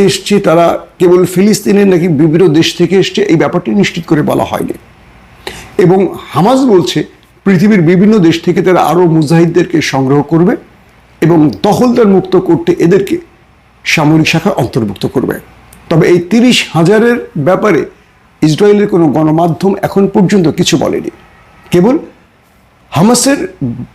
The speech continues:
পক্ষ থেকে এই বক্তব্যটি এসছে এবং এদেরকে নতুন করে মাঠে নামানোতে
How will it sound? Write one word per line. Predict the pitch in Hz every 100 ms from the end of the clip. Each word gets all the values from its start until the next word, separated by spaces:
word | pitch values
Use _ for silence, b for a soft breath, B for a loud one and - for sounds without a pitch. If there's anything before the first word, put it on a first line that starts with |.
| - -
পক্ষ | 254 -
থেকে | 240 208 165
এই | 139
বক্তব্যটি | 139 - 156 147 -
এসছে | - 143 - - - _ _ _ _
এবং | 175 190 -
এদেরকে | 170 180 - 220
নতুন | 180 202 254
করে | 240 233
মাঠে | 214 151 151 190
নামানোতে | 185 190 226 180